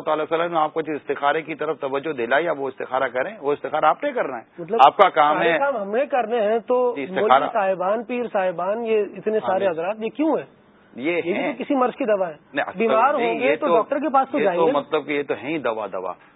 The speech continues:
Speaker 1: ٹھیک ہے نا، اللہ کے نیک بندے۔ یہ مسئلہ یہ ہے کہ اگر آپ کو کوئی دقت یا پریشانی ہے تو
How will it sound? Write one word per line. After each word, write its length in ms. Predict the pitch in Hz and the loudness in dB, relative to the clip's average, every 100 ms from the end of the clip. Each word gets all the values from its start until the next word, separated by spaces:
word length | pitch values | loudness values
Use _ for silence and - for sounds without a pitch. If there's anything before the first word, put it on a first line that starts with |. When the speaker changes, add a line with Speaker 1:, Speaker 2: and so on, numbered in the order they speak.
| _ _ _ _ - | _ _ _ _ -12
Speaker 1:
ٹھیک 140 | 127 | -8
ہے 60 | 185 | -4
نا، 100 | 127 | -2
اللہ 160 | 120 | 0
کے 180 | 127 123 | 0 -2
نیک 280 | 113 120 110 | -4 -6 -6
بندے۔ 300 | 110 110 143 151 _ _ - - - | -8 -8 -10 -12 _ _ -20 -20 -8
یہ 120 | 143 | -4
مسئلہ 380 | 135 120 - 156 | -4 -4 -2 -2
یہ 220 | 143 127 | 0 -4
ہے 260 | 123 143 135 | -4 -4 -2
کہ 100 | 147 | -4
اگر 240 | 131 131 - | -2 -4 2
آپ 280 | 110 123 - | 4 4 0
کو 120 | 143 | -6
کوئی 260 | - 139 | -4 -6
دقت 480 | 123 101 - 139 127 | -6 -14 -6 -6 -4
یا 60 | 131 - | -8 -6
پریشانی 560 | 107 110 120 123 123 | -8 -8 -8 -8 -6
ہے 260 | 110 123 101 - _ _ _ _ 165 165 | -4 -4 -4 -10 _ _ _ _ -20 -12
تو 100 | - | -10